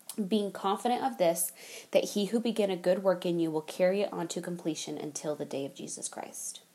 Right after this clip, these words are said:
That's Philippians one verse six. And if your soul is feeling heavy, I'm just gonna read a couple verses about who God is, the strength that He is, and the strength that He has. And I just want you to be encouraged by it. So Isaiah forty verse thirty-one says,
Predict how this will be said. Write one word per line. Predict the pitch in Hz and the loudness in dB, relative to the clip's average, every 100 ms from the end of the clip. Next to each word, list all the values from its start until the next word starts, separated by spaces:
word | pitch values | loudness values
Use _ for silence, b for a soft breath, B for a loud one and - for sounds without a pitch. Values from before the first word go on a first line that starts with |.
| _ _ | _ _
That's | 170 - | 0 0
Philippians | - 170 175 151 147 | -4 -6 -4 -6 -2
one | 131 | -4
verse | - - | -4 -6
six. | - - - - - _ _ _ - - B B B B B - | -6 -8 -12 -16 -16 _ _ _ -20 -20 B B B B B 2
And | 202 | 4
if | 190 | 4
your | 220 233 247 | 4 4 4
soul | - 233 226 | 4 8 8
is | 214 208 | 8 6
feeling | 202 190 180 | 4 4 2
heavy, | 175 170 175 170 | 2 4 2 2
I'm | 170 | 0
just | 196 - | 0 0
gonna | 254 | 0
read | 190 185 | 2 2
a | 180 | 0
couple | 185 185 185 | -2 -2 2
verses | 180 175 180 | 2 2 -2
about | 165 165 156 - _ _ - _ _ - - | 0 0 -2 -8 _ _ -20 _ _ -14 -4
who | 196 220 240 | 0 0 2
God | 240 233 | 0 2
is, | 202 180 185 - - B B B B - | 4 2 0 -6 -10 B B B B 0
the | |
strength | - - 170 220 - | 2 4 4 2 2
that | 240 | 0
He | 220 226 196 | 4 4 8
is, | 175 170 - - | 8 6 2 0
and | 170 | 0
the | |
strength | 170 - 185 202 - - | 0 0 0 -2 -2 0
that | - | 0
He | - 190 | 0 -4
has. | 170 160 151 160 - - b b b b b b - | -2 -2 -2 -2 -8 -12 b b b b b b -6
And | 180 | -2
I | 180 | 0
just | 180 | 0
want | 202 185 | 0 0
you | 175 | -2
to | |
be | 170 | -2
encouraged | 151 160 147 | -2 -4 -2
by | 147 | -2
it. | 143 - | -2 2
So | 202 | 4
Isaiah | 185 202 240 | 4 4 0
forty | 247 196 196 | 4 2 4
verse | 180 175 | 0 0
thirty-one | 170 170 160 156 | 0 2 0 0
says, | 156 147 | 2 2